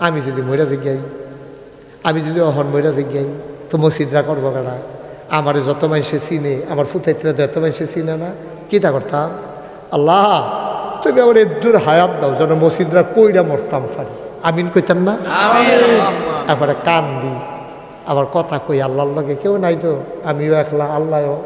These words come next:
Speaker 1: একলা, চাইয়া রইছে, ঘুমায় না তো। আল্লাহ আবার, আহ, চাইয়া রইছে, তো আমি ডাক দিয়া কই, "আল্লাহ, তুমি তো ঘুমাও না, আর আমি গিয়া ঘুমানোর টাইম পেয়েছি না।" তো তোমার নবী একটা কথা কইছে, "মাম বানা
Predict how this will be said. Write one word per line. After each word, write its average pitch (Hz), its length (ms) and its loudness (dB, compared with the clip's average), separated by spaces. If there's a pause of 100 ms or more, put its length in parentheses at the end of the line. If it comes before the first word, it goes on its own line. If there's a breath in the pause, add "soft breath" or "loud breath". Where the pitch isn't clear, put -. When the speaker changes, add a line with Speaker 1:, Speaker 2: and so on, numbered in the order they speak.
Speaker 1:
একলা, 139 460 -4
চাইয়া 147 200 -2
রইছে, - 260 -10 (260)
ঘুমায় 147 220 0
না 156 100 -4
তো। 135 180 -8 (760 loud breath)
আল্লাহ 143 280 0
আবার, 135 180 -4
আহ, 170 560 -6
চাইয়া 156 180 -2
রইছে, 143 320 -8
তো - 60 -6
আমি 143 120 -6
ডাক 139 240 -4
দিয়া 156 100 -4
কই, 151 120 -4
"আল্লাহ, 143 240 -2
তুমি 151 240 -2
তো 151 120 0
ঘুমাও 143 320 0
না, 160 100 -2
আর 139 80 -2
আমি 135 160 -2
গিয়া 139 140 -2
ঘুমানোর 135 420 -4
টাইম 151 240 -4
পেয়েছি 156 240 -10
না।" 151 120 -10 (600 loud breath)
তো 143 420 2 (300)
তোমার 156 200 2
নবী 147 360 0
একটা 151 280 0
কথা 151 220 -4
কইছে, 147 280 -4
"মাম 143 340 0
বানা 139 340 2